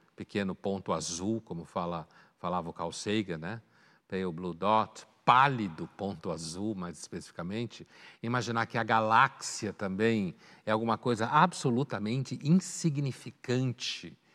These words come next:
no tamanho do universo, já dá uma percepção de como tudo que é medido a partir do universo é uma espécie de nada.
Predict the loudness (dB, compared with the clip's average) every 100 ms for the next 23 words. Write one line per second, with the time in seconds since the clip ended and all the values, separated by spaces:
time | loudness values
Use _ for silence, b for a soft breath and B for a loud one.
0 | _ -10 -4 -2 -2 -4 -6 -8 -6 -2
1 | -2 -4 -10 -14 -14 b b b b -8
2 | 2 4 4 4 4 4 2 -4 b b
3 | -8 -8 -6 -6 -6 -8 -2 0 2 0
4 | -4 b b b -12 -2 4 4 2 -6
5 | 0 2 2 0 0 0 -4 -2 -2 -4
6 | -2 0 2 6 6 6 -2 -2 0 0
7 | -2 -4 -4 2 2 2 -4 -8 -8 -10
8 | _ _ _ _ -4 -2 0 -2 -2 -6
9 | -4 -4 -6 -10